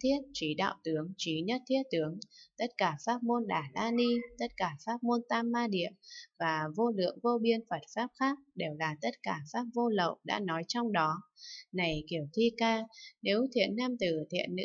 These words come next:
nhân, vân vân, giáo hóa một hữu tình, trụ quả dự lưu, thì phước đức có được còn hơn giáo hóa các loại hữu tình trong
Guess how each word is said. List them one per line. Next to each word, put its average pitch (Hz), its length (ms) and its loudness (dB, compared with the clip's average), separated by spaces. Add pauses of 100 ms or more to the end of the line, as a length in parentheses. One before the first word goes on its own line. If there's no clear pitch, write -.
nhân, 247 300 2
vân 240 220 2
vân, 247 300 4
giáo 196 260 0
hóa 208 240 2
một 196 280 2
hữu 180 240 -4
tình, 156 260 0 (100)
trụ 170 120 -4 (140)
quả 160 220 -2
dự 175 120 -2 (100)
lưu, 233 300 4 (500)
thì 156 260 0
phước 254 160 2
đức 269 240 4
có 208 200 2
được 185 240 2 (160)
còn 151 200 -2
hơn 233 200 0
giáo 220 240 2
hóa 202 280 0
các 277 200 -4
loại 180 240 0
hữu 233 220 0
tình 160 320 0
trong 240 280 0